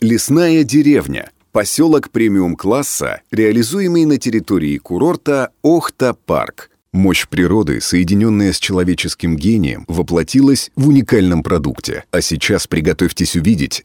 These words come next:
лучший в своём классе электрический конвектор. Electrolux Brilliant Marble.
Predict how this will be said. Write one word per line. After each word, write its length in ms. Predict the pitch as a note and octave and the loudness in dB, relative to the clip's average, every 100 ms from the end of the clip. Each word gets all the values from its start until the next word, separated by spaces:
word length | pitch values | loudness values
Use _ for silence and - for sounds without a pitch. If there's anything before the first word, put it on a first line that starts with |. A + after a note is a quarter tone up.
| - | 2
лучший 520 | A#2+ B2+ - - C#2 | 4 4 2 -2 -4
в 60 | |
своём 360 | - - D2+ D2+ | -2 0 0 0
классе 520 | - C3+ B2 - A#2+ - - | 0 0 0 2 0 0 0
электрический 800 | D#3 C#3 - G2+ - F2 - D#2 | 2 2 -2 -4 -2 -4 -4 -4
конвектор. 680 | - D2 C#2+ - - G#1 - _ - | -4 -4 -4 -6 -6 -10 -12 _ -2
Electrolux 880 | E2 D#2+ - E2 E2 A2+ A#2 - - _ B2 | 0 0 -2 0 2 2 0 -4 -10 _ -4
Brilliant 720 | A2 D#3 D3 C3 A2+ F#2 - - | 0 2 4 4 2 -2 -6 -2
Marble. 500 | G2+ D#2+ - - | 0 0 -4 -10